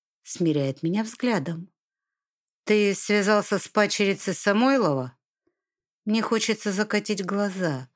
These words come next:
Не хватало еще этих отцовских разговоров по душам. Мы никогда их не вели, и я бы предпочтел сейчас не начинать.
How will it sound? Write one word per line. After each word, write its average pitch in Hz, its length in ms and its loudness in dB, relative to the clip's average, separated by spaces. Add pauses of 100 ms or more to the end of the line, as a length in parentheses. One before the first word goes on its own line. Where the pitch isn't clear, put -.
(340)
Не 233 100 0
хватало 302 420 4
еще 277 320 2
этих 269 340 2
отцовских 247 580 0
разговоров 214 640 2
по 202 80 -2
душам. 151 560 -2 (600)
Мы 226 420 2
никогда 269 460 2
их - 200 0
не 170 120 2
вели, 156 280 0
и 196 140 -4
я 202 220 2
бы 185 100 -2
предпочтел 233 840 -2
сейчас - 640 -4
не 135 180 0
начинать. 139 720 -4